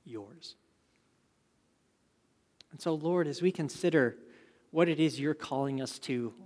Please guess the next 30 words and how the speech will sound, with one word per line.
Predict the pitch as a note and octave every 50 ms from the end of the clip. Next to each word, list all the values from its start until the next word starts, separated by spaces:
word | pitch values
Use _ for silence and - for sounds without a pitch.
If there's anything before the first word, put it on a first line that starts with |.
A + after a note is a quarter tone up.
| - _ _ _ _ -
I | -
pray | - - F3+ E3+
that | D#3+ D#3+
we | D3 D#3+ D#3
would | C#3 C#3
never | B2+ B2 B2+ B2 C#3 B2+
shrink | - - - B2+ A#2+ A#2 - -
back, | - C3+ A#2+ A#2 B2 _ - - _ _ _ _ _ _ _ _ _ _ _ _ _ _ _ _ _ _ _ _ _ _ -
that | D#3
we | D3+ F3 F#3
would | F3+ F3 D#3
never | D#3 F3+ F3+ E3 F3+ E3
withhold | E3 D#3+ - - - - C#3+ C3+ C3+ B2+ B2+ B2 - -
anything | E3+ D3+ D3+ C#3 C3 - C#3+ C3 A#2+
from | - - - A2 A2+ A#2+
you, | A2+ A2 C3 D3+ - _ _ _ _ _ _ _ _ _ _ _ _ _ _ _ _ _ _ _ _ _ _ _ _ _ _ -
that | D#3 C#3+
when | D3+ F#3 F3+
we | F3+ F3
hear | F3 - G3 G3 G3 F3+
of | D#3 C#3+
opportunities | D#3+ D#3 E3 - E3+ - - - D#3+ E3 D#3+ C#3+ D3+ D3+ - -
to | - -
serve, | C3 - - D3+ C#3+ D3 D3+ D3
we | D3 C#3+
would | C3+ C3 - -
step | - - C#3 B2 - -
up | B2+ - -
with | A2+ - -
joy. | - - A#2+ A2 A2+ A#2+ C#3